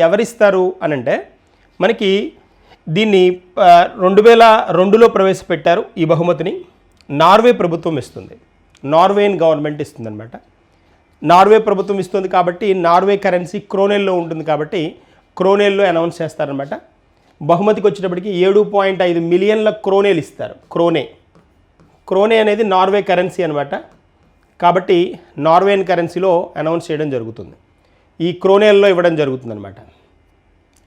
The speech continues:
So ఏబెల్ బహుమతి ఆల్జీబ్రాయిక్ అనాలిసిస్కి ప్రవేశపెట్టింది. దీన్ని రెండు వేల రెండులో నార్వే ప్రభుత్వం ఇస్తుందన్నమాట, నార్వేయన్ గవర్నమెంట్ ఇస్తుంది. మొదటి వ్యక్తి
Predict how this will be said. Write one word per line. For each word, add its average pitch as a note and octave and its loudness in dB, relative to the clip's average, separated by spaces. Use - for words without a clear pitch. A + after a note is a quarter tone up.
So G#3 0
ఏబెల్ G#3+ 4
బహుమతి F#3+ -2
ఆల్జీబ్రాయిక్ G3 -2
అనాలిసిస్కి F3 -2
ప్రవేశపెట్టింది. F#3 -2
దీన్ని E3+ -4
రెండు E3 -2
వేల F3+ 2
రెండులో E3+ -4
నార్వే F#3+ 2
ప్రభుత్వం F3 -4
ఇస్తుందన్నమాట, B2+ -10
నార్వేయన్ F3+ 2
గవర్నమెంట్ D3 0
ఇస్తుంది. D3+ -12
మొదటి A#3+ 2
వ్యక్తి A3+ 0